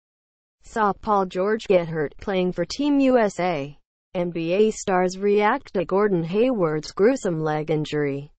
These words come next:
Sports' most gruesome injuries.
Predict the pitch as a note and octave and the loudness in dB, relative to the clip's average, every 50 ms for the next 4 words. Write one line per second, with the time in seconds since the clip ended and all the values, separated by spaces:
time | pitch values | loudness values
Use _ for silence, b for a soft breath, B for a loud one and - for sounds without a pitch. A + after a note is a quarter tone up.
0 | _ _ _ _ _ - - - - - - B3 B3 B3+ - - - F3 E3+ E3+ | _ _ _ _ _ -16 -14 -14 -8 0 4 4 4 4 2 0 -2 -2 -2 -2
1 | E3 - - G3 G#3+ B3+ C4+ - A#3 G#3 G3+ G#3+ A#3 C4 A#3+ G3+ E3 D3 C#3+ C#3 | -4 -4 0 2 2 2 2 2 0 2 2 4 2 2 2 0 0 -2 -2 -2
2 | C3+ C3 - | -6 -8 -12